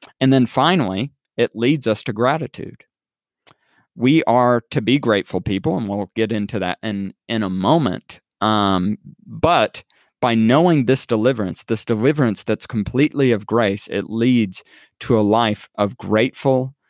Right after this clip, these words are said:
and joyous obedience and communion,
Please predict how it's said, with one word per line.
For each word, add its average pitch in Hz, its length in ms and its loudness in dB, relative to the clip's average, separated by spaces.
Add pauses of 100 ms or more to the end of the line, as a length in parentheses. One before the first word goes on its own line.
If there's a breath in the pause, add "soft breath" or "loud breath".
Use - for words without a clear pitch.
(280)
and 95 160 0
joyous 113 720 0 (160)
obedience 104 800 0
and 95 120 -6
communion, 98 760 0